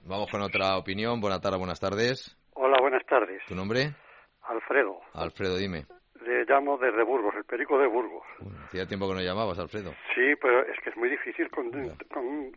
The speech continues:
Speaker 2: conectar con ustedes, ¿eh? Es muy difícil. Tiene mucha audiencia usted, ¿eh? Más de la que se piensa.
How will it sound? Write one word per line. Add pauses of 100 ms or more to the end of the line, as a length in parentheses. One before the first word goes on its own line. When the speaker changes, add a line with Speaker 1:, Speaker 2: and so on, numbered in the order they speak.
Speaker 2:
conectar
con
ustedes,
¿eh?
Es
muy
difícil.
Tiene
mucha (280)
audiencia
usted, (220)
¿eh?
Más
de
la
que
se
piensa.